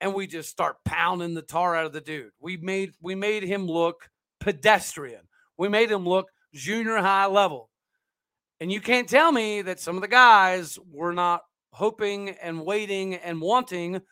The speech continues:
O U to put that dude in the game. They did, and we absolutely demolished them. And it was fun, right? And it was fun on social media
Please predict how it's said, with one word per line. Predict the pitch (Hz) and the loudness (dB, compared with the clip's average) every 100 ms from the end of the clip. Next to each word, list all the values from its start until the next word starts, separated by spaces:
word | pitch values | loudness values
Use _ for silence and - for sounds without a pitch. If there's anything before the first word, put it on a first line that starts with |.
| _ _ - | _ _ 0
O | 202 | 0
U | 208 190 | 0 -4
to | 185 | -4
put | - 214 | -2 -2
that | 214 202 | 0 -2
dude | 175 185 | -2 -6
in | |
the | 180 | -4
game. | 170 202 139 | -2 -2 -4
They | 160 | -8
did, | 185 240 254 202 190 _ _ | -6 0 2 2 -4 _ _
and | 170 | -6
we | 180 185 - | -6 -2 2
absolutely | 196 190 - 175 185 185 170 | 2 2 -6 -4 -4 -4 -8
demolished | 170 170 175 170 147 - | -6 2 2 2 -2 -10
them. | - _ _ _ _ _ _ _ _ _ | -20 _ _ _ _ _ _ _ _ _
And | - 262 | -2 0
it | |
was | 330 | 0
fun, | - 403 415 160 _ _ _ _ _ _ _ _ _ _ _ | 2 2 2 0 _ _ _ _ _ _ _ _ _ _ _
right? | 160 202 302 - _ _ _ _ _ _ - | 2 2 2 -8 _ _ _ _ _ _ -2
And | 233 | -2
it | |
was | 285 | -2
fun | - 226 254 254 | 0 4 6 6
on | 247 254 | 4 4
social | 254 262 269 | 2 0 2
media | 311 285 151 | -2 -2 -6